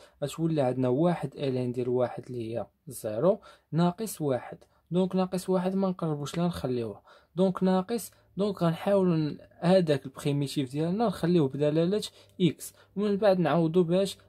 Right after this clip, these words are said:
لا ليميت ديالنا بحال غنحلو واحد النهاية. دونك، اون فان دو كونت،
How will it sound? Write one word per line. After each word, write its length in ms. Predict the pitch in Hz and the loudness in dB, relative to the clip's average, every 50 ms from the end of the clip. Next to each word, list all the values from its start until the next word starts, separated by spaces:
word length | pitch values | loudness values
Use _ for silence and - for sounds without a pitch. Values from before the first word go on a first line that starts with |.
| _ - | _ -2
لا 160 | 147 160 160 | 0 2 2
ليميت 460 | 156 160 165 165 170 165 156 131 - | 2 2 2 4 4 2 2 0 -2
ديالنا 460 | - 147 143 143 139 151 165 180 190 - _ _ _ - | -2 0 0 0 0 0 0 0 -2 -4 _ _ _ -2
بحال 220 | - 190 196 190 | 0 2 4 4
غنحلو 540 | 165 160 156 147 - - 156 160 170 175 175 | 4 4 2 0 -2 0 2 4 6 6 6
واحد 300 | 156 147 - - 151 139 | 6 6 4 0 -2 0
النهاية. 540 | 135 131 127 110 110 113 107 101 98 - _ _ - - - _ _ _ _ | 0 -2 -2 -2 -2 -6 -6 -8 -12 -18 _ _ -20 -20 -20 _ _ _ _
دونك، 360 | 165 165 196 226 226 196 - - _ _ _ _ - | -4 -2 -2 0 -2 -2 -4 -8 _ _ _ _ -2
اون 160 | 214 208 190 | 0 2 2
فان 280 | 190 - 180 175 160 147 | 2 2 2 2 2 0
دو 100 | - - | -2 -4
كونت، 280 | - 175 185 185 180 | -2 0 2 0 0